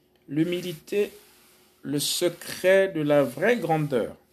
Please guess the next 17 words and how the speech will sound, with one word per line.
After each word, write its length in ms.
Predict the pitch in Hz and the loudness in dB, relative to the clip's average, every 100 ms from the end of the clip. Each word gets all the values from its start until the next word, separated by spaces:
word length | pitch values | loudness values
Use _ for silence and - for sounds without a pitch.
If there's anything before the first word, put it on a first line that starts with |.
| _ _ _ _ _ _ _ _ _ _ _ _ - - _ _ _ | _ _ _ _ _ _ _ _ _ _ _ _ -16 -16 _ _ _
Verset 420 | - 135 135 170 175 | -4 -2 0 -2 0
un. 180 | 196 202 - - - _ _ _ _ _ _ _ _ _ _ _ | -4 -4 -14 -20 -20 _ _ _ _ _ _ _ _ _ _ _
En 240 | 147 135 | 2 2
cette 840 | 131 - - - 190 196 - _ - | 2 -2 -8 2 4 4 0 _ -12
même 460 | 175 185 196 175 - _ - | -4 0 0 -2 -8 _ 4
heure-là, 680 | 196 180 160 156 170 226 - | 6 6 6 2 2 0 -8
les 140 | 185 160 | -10 -8
disciples 640 | 156 - 202 220 170 - _ - | -8 -8 -10 -10 -16 -18 _ -12
s'approchèrent 580 | - 135 165 160 190 | -4 -2 0 4 4
de 100 | 180 | 6
Yahushua 1160 | 156 147 147 139 131 - - 214 208 196 185 180 - | 4 4 6 4 0 -2 -4 -2 0 4 4 4 -2
en 100 | 156 | -2
disant, « 460 | 151 143 156 170 - _ _ _ _ _ _ _ _ _ _ _ _ _ _ _ _ _ _ _ _ _ _ _ _ _ | -2 -2 -4 -4 -10 _ _ _ _ _ _ _ _ _ _ _ _ _ _ _ _ _ _ _ _ _ _ _ _ _
Qui 220 | - 220 | 2 8
est 100 | 240 | 10
le 120 | 226 | 10
plus 340 | 214 214 202 | 6 -2 -4